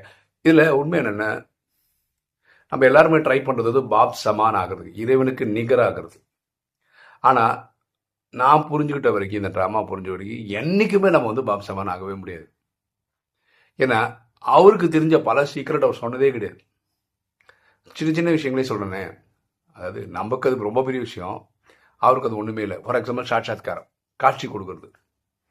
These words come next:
அது வந்து எனக்கு தெரிஞ்சு நம்ம எவ்வளோ புருஷார்த்தம் பண்ணாலும் சரி, கர்மாதீதே ஆனாலும்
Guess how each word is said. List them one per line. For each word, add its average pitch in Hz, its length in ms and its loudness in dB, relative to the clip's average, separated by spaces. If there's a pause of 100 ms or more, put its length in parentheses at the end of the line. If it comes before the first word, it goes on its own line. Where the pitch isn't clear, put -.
(720)
அது 123 120 2
வந்து 151 160 0
எனக்கு 120 280 0
தெரிஞ்சு 156 360 2 (680)
நம்ம 107 220 -10 (180)
எவ்வளோ - 840 0 (100)
புருஷார்த்தம் 151 500 0
பண்ணாலும் 110 500 -4
சரி, 98 240 -8 (680)
கர்மாதீதே 160 680 4
ஆனாலும் 113 420 -2